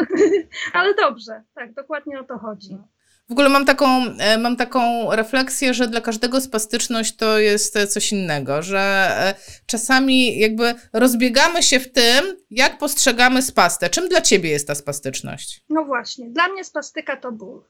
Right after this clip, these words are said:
Speaker 1: To ból, to ból mięśni, ból żołądka,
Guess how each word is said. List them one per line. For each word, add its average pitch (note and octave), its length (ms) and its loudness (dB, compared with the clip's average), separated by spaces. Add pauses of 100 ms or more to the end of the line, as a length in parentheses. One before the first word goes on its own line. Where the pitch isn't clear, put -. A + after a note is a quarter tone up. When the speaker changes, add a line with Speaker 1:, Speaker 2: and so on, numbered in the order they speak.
(180)
Speaker 1:
To C#4+ 120 -2
ból, D#4+ 380 0 (200)
to C4+ 120 -4
ból B3+ 240 -6
mięśni, C#4+ 680 0
ból B3 200 -4
żołądka, C4 960 0